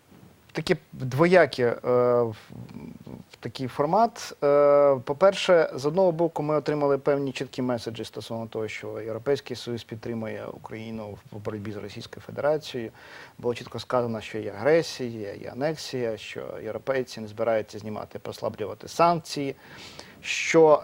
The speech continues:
діалог стосовно безвізового режиму продовжиться,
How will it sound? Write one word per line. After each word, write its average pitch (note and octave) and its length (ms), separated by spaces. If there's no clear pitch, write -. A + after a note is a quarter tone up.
діалог D#3 560
стосовно C#3+ 1120
безвізового B2+ 640
режиму A#2 360
продовжиться, D3+ 880